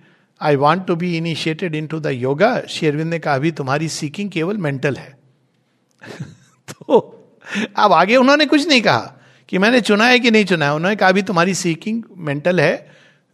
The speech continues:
तुम जाओ, बाद में देखेंगे।" <laughs> तो, तो उन्होंने कहा, "हाँ, लेकिन एक और रहस्य है जो उन्होंने तुमसे नहीं कहा।" कहा, "क्यों? क्या रहस्य है?" तो उन तांत्रिक गुरु ने पूछा कि,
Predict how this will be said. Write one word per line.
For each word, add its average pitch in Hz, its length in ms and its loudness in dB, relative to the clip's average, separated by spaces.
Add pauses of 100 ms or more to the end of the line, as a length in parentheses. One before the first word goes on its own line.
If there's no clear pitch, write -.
तुम 151 340 -6
जाओ, 147 600 0 (200)
बाद 143 340 0
में 143 80 -4
देखेंगे।" 123 440 -8 (300)
<laughs> - 280 -20
तो, - 640 -10 (760)
तो 180 100 -6
उन्होंने 175 280 0
कहा, 175 220 0
"हाँ, 151 480 4
लेकिन 156 320 -2
एक 170 160 0
और 170 200 6
रहस्य 180 420 4
है 160 100 4
जो 160 180 2
उन्होंने 151 300 -2
तुमसे 147 300 -4
नहीं 190 160 -2
कहा।" 113 340 -2 (920)
कहा, 139 200 -4
"क्यों? 160 280 -8 (760)
क्या 156 160 -2
रहस्य 151 380 -2
है?" 320 120 -8
तो 139 640 -10
उन 156 220 -8
तांत्रिक 135 540 -8
गुरु 139 200 -4
ने 139 100 -8
पूछा 135 340 -8
कि, 139 280 -10